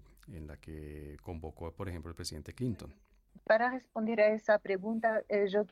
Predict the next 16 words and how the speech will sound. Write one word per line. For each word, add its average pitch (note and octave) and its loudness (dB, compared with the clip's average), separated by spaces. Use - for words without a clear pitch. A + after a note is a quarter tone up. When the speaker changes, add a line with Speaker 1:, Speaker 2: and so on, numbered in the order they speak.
Speaker 2:
quisiera G#3 4
llamar F#3 4
la G3 8
atención F#3+ 4
para F#3+ 8
lo F#3 4
siguiente. F3+ 2
Yo G3+ 4
vengo A#3+ 4
hace G#3+ 4
algún G3 6
tiempo G#3 4
en E3+ 6
debates, F#3+ 8
en F3+ 0
fin, G#3 -2